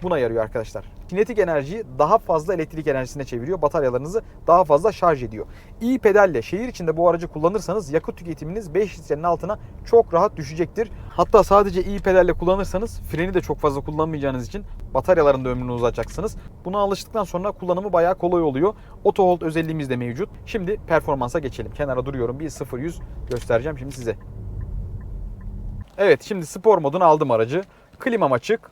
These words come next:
yolum müsait. Dip gaz yapıyorum. Çok güzel, koltuğa yapıştırdı beni. Çok süper hızlanma. Seksen, yüz kilometre, yüz on, yüz yirmi.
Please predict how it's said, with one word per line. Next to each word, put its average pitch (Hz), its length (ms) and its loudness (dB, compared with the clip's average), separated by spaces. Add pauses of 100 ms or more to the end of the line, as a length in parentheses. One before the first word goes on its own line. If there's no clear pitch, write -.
(120)
yolum 180 240 0
müsait. 143 640 0 (760)
Dip - 200 -8
gaz 147 200 6
yapıyorum. 156 420 2 (160)
Çok 190 220 2
güzel, 147 340 6
koltuğa 151 400 4
yapıştırdı 143 460 2
beni. 139 300 -2 (1400)
Çok 151 200 -4
süper 143 260 4
hızlanma. 131 520 2 (1120)
Seksen, 175 540 2 (1000)
yüz 226 180 -4
kilometre, 180 580 4 (680)
yüz 160 160 -2
on, 208 200 6 (920)
yüz 165 200 -4
yirmi. 170 380 0